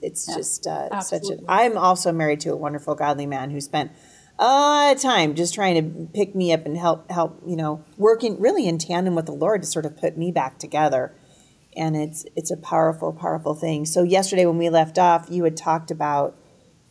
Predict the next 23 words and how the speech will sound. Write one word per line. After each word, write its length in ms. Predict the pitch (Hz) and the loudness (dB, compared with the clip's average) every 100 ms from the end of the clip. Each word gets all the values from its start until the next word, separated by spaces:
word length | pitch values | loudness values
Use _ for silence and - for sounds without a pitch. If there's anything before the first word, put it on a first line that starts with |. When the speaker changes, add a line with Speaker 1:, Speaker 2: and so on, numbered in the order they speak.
| _ | _
Speaker 1:
uh, 140 | - 156 | -6 -4
being 320 | 170 175 165 | -2 0 0
young 300 | 175 180 185 | 0 2 2
in 100 | 185 | 0
your 140 | 170 | 0
marriage 680 | 160 151 147 147 147 143 - _ | 0 0 0 0 -2 -4 -12 _
and 480 | 170 156 151 151 156 | -8 -6 -6 -8 -10
how 480 | - 156 151 143 - _ | -10 -4 -2 -2 -4 _
that 420 | 160 160 147 - _ _ _ - | -2 0 0 -2 _ _ _ -10
abortion 680 | 156 165 180 247 - 160 | -8 -4 -2 -2 -2 -4
that 160 | 151 - | -6 -6
you 200 | 151 160 | -4 -4
had, 240 | 156 156 - | -4 -8 -16
had, 340 | - 170 156 - _ _ _ - | -16 -12 -12 -14 _ _ _ -14
had 380 | 165 156 165 160 _ | -10 -8 -10 -14 _
was 220 | 180 185 | -4 -2
really 260 | 175 190 175 | 2 2 2
wreaking 360 | 160 160 160 165 | 0 -4 -6 -6
havoc 360 | 156 156 156 | -4 -4 -4
on 140 | 151 147 | -6 -8
your 100 | 143 | -6
marriage. 300 | 147 139 139 | -6 -6 -4
So 240 | - 139 | -2 -4